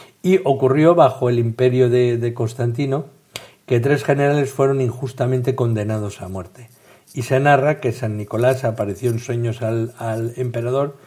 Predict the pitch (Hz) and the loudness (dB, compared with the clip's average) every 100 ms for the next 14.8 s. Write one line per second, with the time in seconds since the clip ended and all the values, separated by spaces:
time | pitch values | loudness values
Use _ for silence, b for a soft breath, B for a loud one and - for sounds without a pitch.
0 | B B B - 113 107 127 131 135 143 | B B B -8 -2 2 2 4 4 4
1 | 127 110 104 107 117 120 123 117 104 104 | 4 0 -2 -2 0 2 0 -2 -4 -4
2 | 101 110 107 98 92 87 98 95 87 92 | -2 -2 -2 -4 -6 -10 -8 -8 -8 -14
3 | 90 101 95 85 - _ b b b b | -12 -10 -10 -10 -18 _ b b b b
4 | b - 117 104 - 104 101 101 98 92 | b -4 -2 -2 -4 -2 0 -2 -6 -6
5 | 110 113 110 107 107 104 107 98 110 131 | -2 0 0 -2 -4 -4 -6 -4 -4 0
6 | 120 110 120 120 127 113 117 135 127 127 | 0 2 0 0 -4 -2 -4 -2 0 -2
7 | 123 123 117 120 107 104 - 117 123 123 | -2 -4 -4 -6 -8 -8 -6 -2 -2 0
8 | 127 131 147 B B B B B - - | 0 0 -4 B B B B B -6 2
9 | 123 120 120 123 110 123 113 110 123 131 | 4 4 2 0 0 0 0 0 2 0
10 | 117 120 117 110 107 - 113 - 107 - | 0 -2 0 -2 -2 -6 -10 -6 -6 0
11 | 131 127 123 120 B B B B B B | 2 4 2 0 B B B B B B
12 | _ - 131 127 127 120 127 123 120 131 | _ -10 2 4 4 2 0 0 0 -2
13 | 127 143 139 - - 117 131 117 110 98 | 0 -4 -4 -8 -10 -4 -2 0 0 -4
14 | 92 107 92 90 85 - - | -8 -8 -10 -10 -14 -18 -18